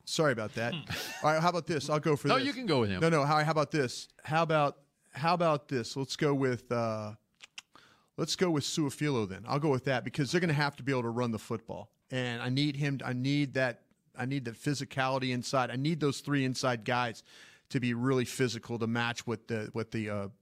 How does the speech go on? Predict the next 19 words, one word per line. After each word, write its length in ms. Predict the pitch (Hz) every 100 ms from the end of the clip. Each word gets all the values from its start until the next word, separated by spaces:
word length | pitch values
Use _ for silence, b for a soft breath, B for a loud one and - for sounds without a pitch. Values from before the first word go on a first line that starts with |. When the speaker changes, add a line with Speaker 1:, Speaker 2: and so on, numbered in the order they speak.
| _
Speaker 1:
the 100 | - -
Eagles 320 | 131 113 107
are 60 |
gonna 140 | 110 107
go. 160 | 104
So 300 | 104 - 113 b b b b -
give 100 | 147
me 60 |
the 80 | 165
three 240 | 151 165
inside 480 | 156 143 - 139 139
with 100 | 117
Su'a-Filo 600 | - 147 135 - 131 123
being 220 | 104 120
the 60 | 110
focus 440 | - 110 104 98
there. 240 | - 104 117 _ 90
Speaker 2:
Okay, 320 | - 104 131
Rob? 400 | 127 95 127 143